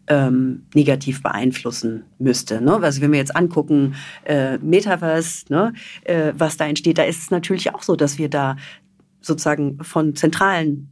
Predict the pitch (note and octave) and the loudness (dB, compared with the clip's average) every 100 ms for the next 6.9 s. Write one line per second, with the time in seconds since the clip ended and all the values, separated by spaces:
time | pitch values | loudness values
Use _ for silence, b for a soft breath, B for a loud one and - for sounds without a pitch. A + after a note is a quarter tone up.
0 | - - - - - - - D3+ D3 D3+ | -10 -8 -8 -10 -16 -8 0 2 2 0
1 | C3 C3 - b b F3 E3 E3+ F3 D3+ | -2 -4 -8 b b 0 0 0 2 2
2 | C3+ - C#3 C3 C3 C3+ C3+ B2+ A#2+ B2 | 0 -2 -2 -2 -2 0 0 0 -2 -2
3 | B2 - B2 A#2+ B2 A#2+ B2+ - C3+ C#3 | -2 -4 -6 -6 -8 -4 0 0 0 0
4 | E3+ E3+ D#3+ D3+ E3 E3 D#3+ - D#3+ D#3 | 0 0 0 -2 -4 -4 -4 -6 0 2
5 | D#3 D3+ D3+ F#3+ A#3+ D3+ B2+ C3 B2 B2 | 2 0 0 2 0 2 0 -2 -2 -4
6 | A#2 B2 B2+ B2 A#2 A#2 A2 A#2 A#2 | -4 -4 -2 -2 -4 -6 -6 -6 -6